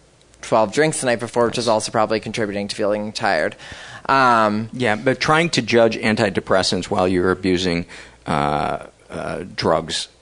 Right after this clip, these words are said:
Speaker 2: is, uh, or recreational, uh, drugs or, or alcohol, <clears throat> uh, is futile.
Speaker 1: Right.
Speaker 2: And until I got sober, I didn't realize, oh, th-,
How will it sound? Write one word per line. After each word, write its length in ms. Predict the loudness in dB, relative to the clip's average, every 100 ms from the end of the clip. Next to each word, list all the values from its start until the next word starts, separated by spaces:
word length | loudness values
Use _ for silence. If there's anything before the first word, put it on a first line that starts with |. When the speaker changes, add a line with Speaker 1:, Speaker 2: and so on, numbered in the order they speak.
| -6
Speaker 2:
is, 380 | -4 -2 -4 -4
uh, 300 | -6 -4 -6 -4
or 400 | -6 -4 -6 -10 -12 -14 -12
recreational, 880 | -2 0 2 2 2 0 0 -2 -6 -14 -20 -20 -20 -20 _
uh, 220 | -6 -4 -4
drugs 420 | 0 2 2 0 -2
or, 240 | 0 -2
or 280 | -2 -2 -2
alcohol, 640 | -2 -2 -2 -2 -2 -4 -6 -2
<clears throat> 300 | 0 0 -2 -8 _ _ _ _ _ _ -12 -6
uh, 360 | -6 -4 -6 -8 _ _ _ -4
is 400 | -2 0 -2 -4 -12 _ _
futile. 420 | -4 0 0 -2 -8 _
Speaker 1:
Right. 500 | 0 4 4 2 -2 -4
Speaker 2:
And 100 | -2
until 320 | 0 0 2
I 140 | 2
got 240 | 2 0 0
sober, 420 | 2 2 0 0
I 120 | 0
didn't 280 | 0 -4 -4
realize, 640 | 0 2 2 0 -2 -2 -4 -8 -18 -18 -20 -2
oh, 260 | 2 2 0
th-, 200 | -6